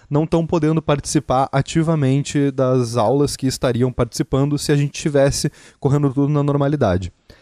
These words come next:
No entanto, reforçando, é muito importante que as aulas continuem não acontecendo,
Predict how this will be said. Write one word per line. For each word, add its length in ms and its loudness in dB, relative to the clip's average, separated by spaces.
No 100 -2
entanto, 560 -2
reforçando, 720 0
é 80 -2
muito 260 0
importante 480 0
que 80 -6
as 160 0
aulas 300 2
continuem 540 0
não 240 0
acontecendo, 760 0